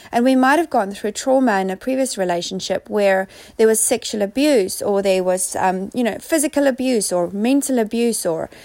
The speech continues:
verbal abuse. And so that has made us feel and think that we're not good enough,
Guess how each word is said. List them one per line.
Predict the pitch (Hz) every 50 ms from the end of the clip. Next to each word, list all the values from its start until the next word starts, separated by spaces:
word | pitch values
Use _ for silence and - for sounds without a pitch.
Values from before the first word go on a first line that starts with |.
| - - - -
verbal | 220 233 262 285 269 240 262 262
abuse. | 247 226 233 247 240 196 185 - - _
And | 240 254 269 254
so | - - 269 254 254
that | 254 262 262 277 285
has | 285 - - 285 262 240 - - - - _ _ _ _ _
made | - 226 233 240 240 247 277 285
us | 277 262 240 - - - _ -
feel | - - - - 302 277 285 285 277 - -
and | 240 226 208
think | - - 294 262 247 220 - -
that | 220 208 196 180 - - - - - - - _ _ _ _
we're | 240 240 240
not | 240 254 269 - -
good | - 269 269
enough, | 269 262 247 226 170 127 - - - - - -